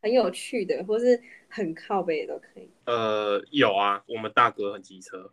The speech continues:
Speaker 1: <laughs> 可以这样吗？这样会被发现？
Speaker 2: <laughs> 不会啦，不会啦，我不要跟他们讲，应该都不知道吧。
Speaker 1: <laughs> 你有遇到什么艺人吗？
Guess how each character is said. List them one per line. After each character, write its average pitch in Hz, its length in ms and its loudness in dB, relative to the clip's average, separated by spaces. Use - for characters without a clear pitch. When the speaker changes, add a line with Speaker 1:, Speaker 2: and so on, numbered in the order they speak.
Speaker 1:
<laughs> - 260 -6
可 - 1400 0
以 359 120 2
这 415 80 -2
样 403 120 0
吗？ 349 260 0
这 381 120 -6
样 370 80 -2
会 370 120 6
被 349 160 4
发 302 180 -6
现？ 262 260 -8
Speaker 2:
<laughs> 311 300 -4
不 113 100 -4
会 127 160 6
啦， 101 160 2
不 107 180 -6
会 113 140 2
啦， 95 160 -2
我 117 320 -6
不 135 160 -4
要 165 80 4
跟 170 140 2
他 156 60 -4
们 156 100 0
讲， 143 260 -4
应 117 80 -12
该 135 80 2
都 143 80 0
不 139 120 -6
知 135 160 -10
道 135 200 6
吧。 - 160 -6
Speaker 1:
<laughs> 247 760 -10
你 220 100 -6
有 285 140 -2
遇 294 100 -4
到 254 160 4
什 247 100 -8
么 180 160 -8
艺 220 160 -8
人 190 220 -14
吗？ - 80 -20